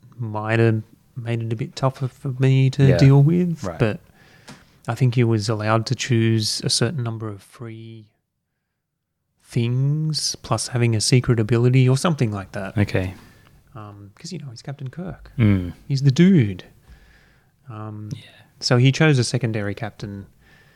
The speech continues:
Speaker 2: Mm-hmm.
Speaker 1: but then used those extra points that he didn't spend on getting Captain Kirk on getting, um, Scotty and
Speaker 2: Right.
Speaker 1: his crew
Speaker 2: Mm-hmm.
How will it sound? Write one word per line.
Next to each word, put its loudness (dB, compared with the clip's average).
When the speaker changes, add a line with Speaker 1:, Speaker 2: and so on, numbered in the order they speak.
Speaker 2:
Mm-hmm. 2
Speaker 1:
but 2
then 2
used 4
those 0
extra 0
points -2
that -2
he -2
didn't 4
spend -2
on -6
getting -12
Captain -18
Kirk -20
on -20
getting, -20
um, -20
Scotty -2
and 0
Speaker 2:
Right. 2
Speaker 1:
his -2
crew 4
Speaker 2:
Mm-hmm. -4